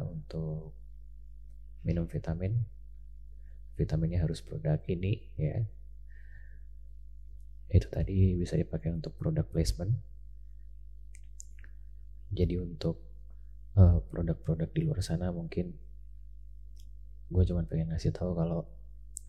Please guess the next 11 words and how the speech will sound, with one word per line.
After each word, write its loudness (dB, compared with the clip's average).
lo 10
ngiklan 8
di 4
gue 4
bakal 4
gue 4
taruh 4
di 0
bagian-bagian 0
kayak -2
gitu. -4